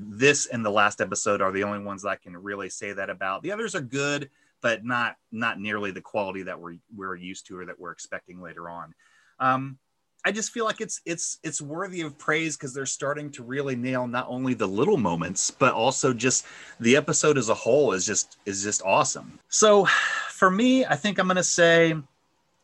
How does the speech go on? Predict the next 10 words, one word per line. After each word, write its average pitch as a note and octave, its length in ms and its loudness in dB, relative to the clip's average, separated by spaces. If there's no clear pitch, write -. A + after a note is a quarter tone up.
gonna F3 180 4
start D#3 280 6
with C3 140 2
a, A#2+ 140 8
with B2 160 2
a G#2+ 60 4
base C#3+ 320 4
score D#3+ 320 0
of A#2+ 60 -4
four. F#3 560 4